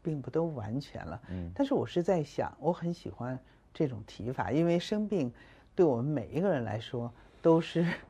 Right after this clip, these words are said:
Speaker 1: <laughs> 挥之不去的朋友了。
Speaker 2: 对，对，
Speaker 1: 嗯。
Speaker 2: 必须面对的。
Speaker 1: 是，是，
Speaker 2: 嗯。
Speaker 1: 是。
Speaker 2: 呃，我有一个私人的问题。我们读书会的人都知道，我特别想成为一个作家，一直没成为。如果一个人想成为一个作家的话，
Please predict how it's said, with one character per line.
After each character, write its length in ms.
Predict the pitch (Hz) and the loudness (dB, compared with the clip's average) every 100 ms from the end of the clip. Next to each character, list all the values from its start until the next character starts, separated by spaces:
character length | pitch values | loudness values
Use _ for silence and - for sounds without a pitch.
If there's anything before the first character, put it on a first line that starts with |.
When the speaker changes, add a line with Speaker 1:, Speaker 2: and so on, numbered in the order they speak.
| - | -20
Speaker 1:
<laughs> 360 | - - - - | -20 -20 -20 -20
挥 260 | - 262 | 2 4
之 160 | 226 196 | 6 2
不 160 | 147 147 | 0 -6
去 260 | - 180 | -4 -4
的 100 | 117 | -2
朋 380 | 131 - 120 117 | -4 -6 -6 0
友 200 | 156 101 | 2 2
了。 80 | 92 | 0
Speaker 2:
对， 100 | 87 65 - - - | -2 -2 -8 -16 -4
对， 100 | 139 | -2
Speaker 1:
嗯。 160 | 123 - | -2 0
Speaker 2:
必 100 | 120 | 0
须 160 | 127 | 2
面 180 | 131 107 | 2 2
对 200 | 90 71 | 0 -2
的。 80 | - - | -4 -14
Speaker 1:
是， 280 | - 127 - - | -12 -12 -12 -16
是， 220 | - - | -10 -8
Speaker 2:
嗯。 120 | - - - | -8 -10 -18
Speaker 1:
是。 240 | - - - - - - | -14 -12 -12 -16 -12 2
Speaker 2:
呃， 220 | 113 - - | 2 2 2
我 180 | 117 139 | 6 8
有 120 | 170 | 10
一 60 | 107 | 8
个 80 | 127 | 4
私 200 | - 147 | 2 2
人 120 | 87 | 2
的 80 | 78 | 0
问 160 | 76 | -4
题。 80 | 71 - _ _ _ _ _ _ _ - | -6 -16 _ _ _ _ _ _ _ -2
我 120 | 90 | 2
们 120 | 104 | 2
读 140 | 113 113 | 4 6
书 80 | |
会 100 | 131 | 8
的 60 | 107 | 8
人 120 | 98 | 8
都 120 | 110 | 6
知 140 | 113 113 | 2 6
道， 140 | 98 | 6
我 120 | 82 | 6
特 140 | 85 113 | 2 2
别 100 | 98 | 2
想 160 | 90 | 2
成 160 | 78 90 | -2 0
为 60 | 90 | 2
一 40 | |
个 60 | 92 | 0
作 220 | - 71 | 0 -2
家， 180 | - - | -2 -4
一 80 | |
直 160 | 101 95 | -2 -2
没 140 | 90 | -2
成 180 | 85 80 | -2 -4
为。 160 | 67 - - - - - | -4 -6 -12 -20 -20 -4
如 160 | 120 165 | 4 8
果 80 | |
一 80 | 160 | 10
个 60 | 143 | 8
人 80 | 139 | 6
想 160 | 104 | 4
成 80 | 90 | 6
为 80 | 117 | 6
一 40 | |
个 100 | 117 | 6
作 200 | 123 131 | 6 6
家 140 | 90 82 | 8 4
的 100 | 80 | 2
话， 240 | 85 67 | 0 -2